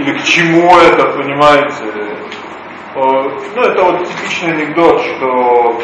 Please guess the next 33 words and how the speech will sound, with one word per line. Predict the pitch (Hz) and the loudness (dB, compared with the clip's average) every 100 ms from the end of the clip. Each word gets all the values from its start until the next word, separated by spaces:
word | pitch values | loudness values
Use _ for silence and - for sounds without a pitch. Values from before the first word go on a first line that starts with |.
| - | -6
знаете, | 139 131 - 113 110 110 - - - - - - - | -6 -6 -8 -8 -8 -10 -14 -16 -18 -18 -18 -18 0
поручик | 143 160 156 139 | 2 2 0 -4
Жевский, | 139 143 - - | -2 -2 -2 -8
там, | 127 123 | -8 -6
у | |
Наташи | 127 131 127 | -6 -2 -2
спрашивает, | - 123 113 - 131 | -2 -6 -6 -8 -12
э, | 127 123 - | -12 -10 -8
"Наташ, | 143 156 - 170 | -4 2 2 2
Наташа, | 175 165 123 - | 0 0 0 -4
там", | - 113 107 - - - - - - | -6 -6 -6 -12 -16 -18 -18 -18 -16
они, | 131 135 135 | -12 -8 -8
ну, | 127 147 147 - - | -8 -10 -12 -14 -10
на | 139 | -2
лодке | 151 151 151 - | 0 0 -2 -6
где-то | 123 113 113 | -10 -10 -10
катаются, | - 277 285 - | -6 -6 -6 -10
он | 127 | -12
говорит, | 127 - - | -12 -14 -16
ну, | - 143 | -12 -10
так, | 143 143 - - | -10 -14 -16 -12
тишина, | - 170 226 226 | -12 -6 -2 0
он | 160 | -2
молчал, | 156 156 220 | -6 -6 -4
молчал, | 196 - 226 | -4 -4 -4
потом | 165 151 | -6 -8
на | |
неё | 156 151 | -6 -4
глаза | 160 160 156 | -2 -2 -2
неожиданно | 147 143 143 | -4 -6 -8
поднимает | 139 147 190 247 | -10 -10 -10 -10
и | - | -10
говорит, | 131 | -12